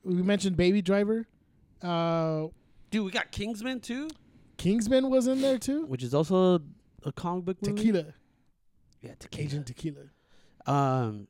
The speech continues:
Speaker 2: yeah, dude. So yeah, I, I, I think that's, uh, you might have to crown twenty seventeen as
Speaker 1: I'm
Speaker 2: probably
Speaker 1: gonna,
Speaker 2: one of
Speaker 1: I'm
Speaker 2: the
Speaker 1: gonna
Speaker 2: better.
Speaker 1: put, I'm gonna put one out there that, that wasn't.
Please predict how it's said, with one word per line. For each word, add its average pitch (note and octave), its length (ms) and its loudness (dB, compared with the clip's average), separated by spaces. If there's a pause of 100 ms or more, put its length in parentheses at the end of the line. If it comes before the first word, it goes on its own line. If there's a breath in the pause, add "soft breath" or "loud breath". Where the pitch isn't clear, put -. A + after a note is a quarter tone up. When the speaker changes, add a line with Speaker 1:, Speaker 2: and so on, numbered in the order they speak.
Speaker 2:
yeah, E3+ 200 -2
dude. C3+ 300 -2
So C3 420 2 (180)
yeah, D#3+ 260 -2 (140)
I, - 20 -4
I, C3 440 -4 (240)
I A2+ 140 -8
think G3 280 -10
that's, G#3+ 360 -6
uh, D#3 580 2 (600)
you A2 100 -10
might E3+ 220 -6
have F3 180 -6
to D#3+ 80 -8
crown D#3 480 -6
twenty D#3+ 220 -6
seventeen D#3+ 400 -4
as C#3+ 60 -2
Speaker 1:
I'm G#3 100 4
Speaker 2:
probably D4 160 4
Speaker 1:
gonna, D4+ 140 6
Speaker 2:
one - 20 0
of - 80 0
Speaker 1:
I'm - 100 2
Speaker 2:
the C4+ 60 0
Speaker 1:
gonna C4 100 0
Speaker 2:
better. B2+ 500 2
Speaker 1:
put, F3+ 80 -4
I'm G#3 60 0
gonna C#4 120 0
put C4 140 4
one B3 160 4
out G3+ 160 -2
there G3+ 160 2
that, D#3 360 -2
that D#3 180 -6
wasn't. G3 680 -2